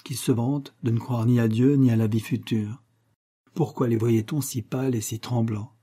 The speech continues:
Pourquoi ces incrédules se prenaient-ils à réciter des prières ?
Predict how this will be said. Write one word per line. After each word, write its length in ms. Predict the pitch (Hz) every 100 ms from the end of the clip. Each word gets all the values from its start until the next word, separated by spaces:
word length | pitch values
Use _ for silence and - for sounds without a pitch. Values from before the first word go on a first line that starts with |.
| _ _ _ _
Pourquoi 300 | 160 - 180
ces 220 | 165 139
incrédules 580 | 123 - 127 117 139 151
se 140 | 131 117
prenaient-ils 540 | - 117 110 - 135
à 40 |
réciter 500 | 104 107 - 107 131
des 120 | 120 110
prières ? 640 | - 117 107 101 107